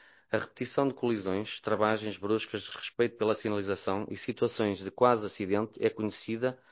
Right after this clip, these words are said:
por quem ali circula diariamente. Importa sublinhar que não estamos perante um, um problema pontual, mas sim estrutural. A configuração do cruzamento, aliada ao volume de tráfego e à velocidade praticada, torna evidente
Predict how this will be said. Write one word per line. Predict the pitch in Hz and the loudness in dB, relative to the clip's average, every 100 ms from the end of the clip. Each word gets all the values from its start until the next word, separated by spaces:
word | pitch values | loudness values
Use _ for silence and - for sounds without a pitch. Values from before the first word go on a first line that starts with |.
| _ | _
por | - 107 | -2 2
quem | 127 127 | 4 4
ali | 110 113 | 4 2
circula | - 104 - 117 113 | -4 -8 -2 0 2
diariamente. | 113 110 95 78 73 _ _ _ _ _ _ _ _ _ | 2 4 2 0 -6 _ _ _ _ _ _ _ _ _
Importa | 98 - 104 - | -4 2 2 2
sublinhar | - 87 90 82 87 120 | -8 -4 -2 -2 -4 -6
que | - | -2
não | 110 | -2
estamos | 110 120 117 | 2 0 0
perante | - 120 120 | 2 2 2
um, | 113 - - | -4 -6 -6
um | 107 | -4
problema | 104 104 104 117 117 | -2 2 4 4 4
pontual, | 120 113 98 85 - _ _ - | 0 2 4 4 0 _ _ -6
mas | 98 - | -4 -2
sim | |
estrutural. | 113 - 110 - 87 76 _ _ - - - - | -2 -2 -2 0 0 -2 _ _ -20 -20 -20 -6
A | 104 | -2
configuração | - 117 131 123 117 107 | 0 2 2 2 2 2
do | 104 95 | 0 -4
cruzamento, | - 120 104 95 101 101 | -4 -4 0 0 0 0
aliada | 107 104 98 98 | 2 2 2 2
ao | 90 | 0
volume | 110 113 104 | 0 -2 -2
de | - | -2
tráfego | 95 98 - - _ - | -2 -2 -4 -20 _ -6
e | 104 | 0
à | 104 | 2
velocidade | 107 110 104 113 - | 0 -4 2 2 2
praticada, | 101 - 95 101 110 | -4 -4 0 2 2
torna | 113 110 104 104 | 2 0 0 -2
evidente | 104 110 104 110 117 | -2 -2 0 0 0